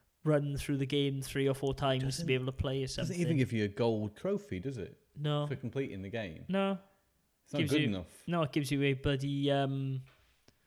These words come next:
Speaker 1: thingy, like a bronze trophy.
Speaker 2: <laughs>
Speaker 1: It's just like, "Yeah, thanks.
Speaker 2: Beginning, yeah,
Speaker 1: Thank-,
Speaker 2: it's the
Speaker 1: thanks
Speaker 2: beginning.
Speaker 1: for, yeah, thanks for playing our game for fifteen hours. <laughs> Here's a bronze trophy." It's good though. Like, I,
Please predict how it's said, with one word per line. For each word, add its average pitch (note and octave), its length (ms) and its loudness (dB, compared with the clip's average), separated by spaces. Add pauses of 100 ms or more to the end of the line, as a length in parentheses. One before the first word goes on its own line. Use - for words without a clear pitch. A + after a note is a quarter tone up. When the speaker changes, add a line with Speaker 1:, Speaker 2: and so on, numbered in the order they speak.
(800)
Speaker 1:
thingy, D3 480 -2
like C3 180 -2
a C3 100 2
bronze D3 380 0
trophy. C3 500 0 (180)
Speaker 2:
<laughs> - 160 -14
Speaker 1:
It's D3+ 180 -4
just D3 140 -4
like, D3+ 220 2
"Yeah, E3 240 10
thanks. C#3+ 520 4
Speaker 2:
Beginning, G#2 480 2
yeah, B2 160 2
Speaker 1:
Thank-, G2+ 160 2
Speaker 2:
it's - 100 -4
the - 20 -6
Speaker 1:
thanks F#3+ 220 6
Speaker 2:
beginning. A#2 320 0
Speaker 1:
for, E3+ 60 2
yeah, D#3+ 140 8
thanks F#3 240 0
for E3 80 0
playing C#3+ 220 2
our C3 60 2
game C3 240 4
for C3+ 80 -8
fifteen C3 440 -2
hours. D3 260 2
<laughs> - 20 -2
Here's A3 180 0
a B3 60 0
bronze C3+ 420 2
trophy." B2+ 560 -4 (920)
It's - 180 -2
good E3 200 6
though. C3 200 0 (100)
Like, C#3+ 340 -2 (800)
I, D#3 280 4